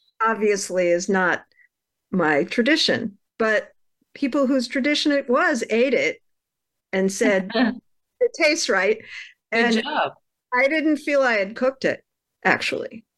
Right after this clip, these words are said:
Speaker 2: Yes, I know exactly what you mean. It's like when I give a ta-, when I give a tarot reading now, um,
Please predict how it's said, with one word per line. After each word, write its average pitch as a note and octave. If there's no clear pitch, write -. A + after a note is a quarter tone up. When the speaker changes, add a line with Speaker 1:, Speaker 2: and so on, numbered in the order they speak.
Speaker 2:
Yes, F3+
I E3+
know E3+
exactly C#3
what B2+
you B2+
mean. B2+
It's F3
like G#3
when G3
I E3+
give D#3+
a D3+
ta-, -
when E3
I D#3
give E3+
a D#3+
tarot D3
reading C#3
now, C3+
um, C3